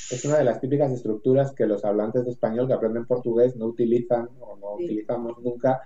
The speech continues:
Speaker 1: porque digamos que a nosotros no nos hace falta, pero
Speaker 2: Claro.
Speaker 1: precisamente es una, eh, una, un, un elemento que marca mucho el, el portugués del, de los bilingües, ¿no?
Speaker 2: Ujú.
Speaker 1: Porque en el caso del portugués, repito, al menos en el caso de Brasil,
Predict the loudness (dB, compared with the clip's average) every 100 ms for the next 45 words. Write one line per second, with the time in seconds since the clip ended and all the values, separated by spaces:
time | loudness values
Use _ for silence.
0 | -12 0 0 2 2 4 4 2 2 0
1 | 2 0 0 0 0 -2 -2 -4 -2 -2
2 | -2 -8 -10 -16 -4 0 0 0 -2 0
3 | 0 0 0 -2 0 -4 -2 -2 -2 -6
4 | -16 -18 -10 -4 2 2 2 -2 -8 -4
5 | -2 2 4 4 4 2 0 0 2 2
6 | 0 -2 -2 -2 -2 -2 -4 0 2 0
7 | 0 0 2 0 0 2 4 4 4 2
8 | 0 0 0 -2 -4 -8 -10 -14 -20 -14
9 | -6 -4 -2 -4 -4 -4 -6 -8 -16 -18
10 | -18 -16 -14 -10 -8 -2 0 2 0 0
11 | -2 2 2 2 0 -2 -4 -4 -8 -6
12 | -6 -6 -4 -4 -6 -6 -8 -8